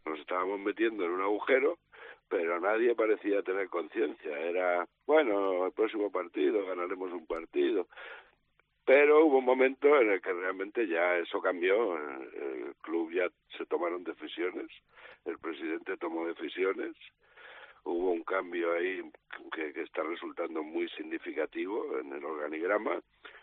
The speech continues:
y desde luego la plantilla se reforzó, el nuevo entrenador Abelardo ya vino con la idea clara de a qué venía,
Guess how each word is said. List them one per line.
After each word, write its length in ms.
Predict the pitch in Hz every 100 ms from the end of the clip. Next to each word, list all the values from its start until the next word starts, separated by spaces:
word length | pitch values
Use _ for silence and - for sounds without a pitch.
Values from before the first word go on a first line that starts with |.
| - -
y 140 | -
desde 280 | 85 80 87
luego 440 | 76 76 80 87 95
la 160 | 87
plantilla 580 | - 76 - - 156 78 -
se 80 |
reforzó, 840 | 78 78 - 82 - 104 107 113 110
el 320 | 82 73 71
nuevo 340 | 78 80 80
entrenador 540 | 78 - 80 80 80 82
Abelardo 540 | 78 73 78 80 78
ya 240 | 80 82
vino 420 | 80 82 82 80 - - - -
con 180 | 98
la 100 | 87
idea 280 | 85 87 87
clara 360 | 85 92 87 87
de 160 | 82
a 60 | 80
qué 160 | - 87
venía, 500 | 82 110 120 107